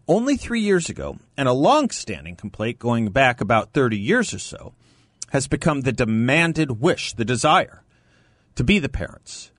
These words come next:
or act in the place of parents. I think this is so because when ideology and the use of education for revolutionary outcomes is the desire, no amount of work is too much. Workers of the World Unite is not an empty cry,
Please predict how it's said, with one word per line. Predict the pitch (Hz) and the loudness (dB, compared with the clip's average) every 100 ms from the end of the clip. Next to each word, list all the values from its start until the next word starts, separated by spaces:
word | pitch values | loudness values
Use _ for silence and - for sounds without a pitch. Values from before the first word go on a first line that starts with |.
| _ _ - | _ _ -4
or | 107 - | -2 2
act | 131 123 139 | 2 2 -2
in | 110 | -4
the | |
place | 95 139 117 - | -2 0 0 -4
of | - | -10
parents. | - 73 147 | -10 -4 -2
I | 139 | 0
think | 247 277 | 0 2
this | 311 - | 0 0
is | 156 | -2
so | - 139 131 | 0 2 0
because | 139 156 135 131 | 0 -2 -2 -2
when | 127 - | -4 0
ideology | 175 196 151 143 151 143 143 | 0 2 4 4 2 -2 -2
and | 127 117 | 0 0
the | 107 | 2
use | 127 135 | 0 0
of | 123 | 0
education | 120 110 - 127 120 139 | -2 -2 -4 -2 -2 -4
for | 120 117 | -4 -2
revolutionary | 110 120 120 120 117 123 113 107 | 0 0 2 0 0 0 0 0
outcomes | 80 120 - 131 113 - - | 0 0 0 -2 -2 -2 -2
is | 123 - | -2 0
the | 151 | -2
desire, | 143 147 143 147 156 - - _ _ - | 0 2 4 2 -2 -14 -20 _ _ -4
no | 160 208 | 0 2
amount | 214 214 202 | 4 4 2
of | 175 | 0
work | 190 185 185 | -2 -2 -6
is | - | -2
too | 185 | 0
much. | 185 180 - - - _ _ _ _ _ _ _ - - | 0 -2 -6 -12 -14 _ _ _ _ _ _ _ -6 0
Workers | 147 185 156 | 2 2 2
of | 160 | 0
the | 139 | 0
World | 127 151 139 | 2 2 2
Unite | 123 127 160 113 | 2 4 4 2
is | - | 0
not | 123 135 | 2 2
an | 117 | 2
empty | 120 120 110 | 0 -2 -8
cry, | - 165 143 123 | 0 4 6 4